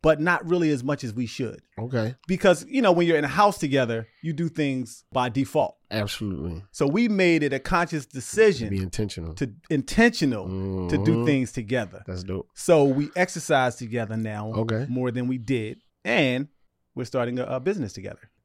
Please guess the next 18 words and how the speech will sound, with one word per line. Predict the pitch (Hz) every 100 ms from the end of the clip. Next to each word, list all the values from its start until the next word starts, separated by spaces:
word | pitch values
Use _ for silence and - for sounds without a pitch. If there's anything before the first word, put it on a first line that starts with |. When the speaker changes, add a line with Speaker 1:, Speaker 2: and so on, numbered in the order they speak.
| -
Speaker 1:
So | -
give | 160 208
me | 190
two. | - 131 - - - -
Speaker 2:
So | - 127 117 85 - _
transitioning | - 170 156 147 - 107 101 85 - _
to | - 135 135 131 123 120 113 _ _
a | 113
new | 123
space | 135 - - 135 147 - -
in | 98 113 113 113 98 - _ _ -
kinda | 117 120
like | 104 92
what | 98 107
I | 101
do | 92 117
now. | 117 120 117 123 _ -
Speaker 1:
Uh-huh. | 113